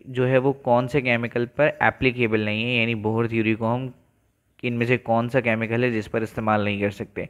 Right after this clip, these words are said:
तो बोहर थ्योरी की एक लिमिटेशन है, मैं पहले आपको उसको बता दूं ज़रा जल्दी से।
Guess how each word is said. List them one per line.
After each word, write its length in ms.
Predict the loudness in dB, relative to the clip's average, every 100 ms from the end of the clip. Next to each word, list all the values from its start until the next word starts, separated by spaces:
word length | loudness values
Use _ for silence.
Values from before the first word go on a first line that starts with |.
| -12 -14 -14 -14 -12 -6
तो 80 |
बोहर 280 | 0 4 4
थ्योरी 280 | 2 0 0
की 140 | 0
एक 120 | -4 -2
लिमिटेशन 500 | -2 0 0 0 -4
है, 220 | -4 -6
मैं 160 | -4
पहले 180 | 0 2
आपको 240 | 2 0 -10
उसको 220 | -6 -6
बता 260 | 0 0
दूं 180 | 0 -2
ज़रा 160 | -6 -6
जल्दी 300 | -4 -4 -4
से। 180 | -6